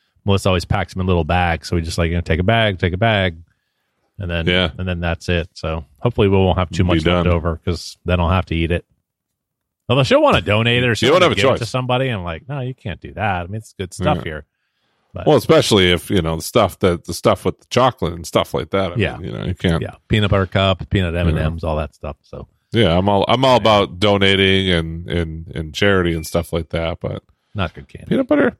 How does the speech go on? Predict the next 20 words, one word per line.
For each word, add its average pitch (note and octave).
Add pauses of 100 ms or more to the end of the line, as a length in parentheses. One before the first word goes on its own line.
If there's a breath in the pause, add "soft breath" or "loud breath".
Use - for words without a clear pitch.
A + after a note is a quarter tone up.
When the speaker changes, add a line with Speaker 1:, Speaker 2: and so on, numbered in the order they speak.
Speaker 2:
eh, D#4+
peanut D4
butter D4
cups, C4+
uh, C4
Speaker 1:
<laughs> A#3+
No. A3+
Speaker 2:
Snickers, A#3+
maybe A#3+
not A#3
so C4
much. - (120)
Speaker 1:
Yeah. G#2+ (260)
No, G2+
we're G#2+
gonna G#2
Speaker 2:
Anyway. C#3+
Speaker 1:
keep G#2+
all F2+
that. E2+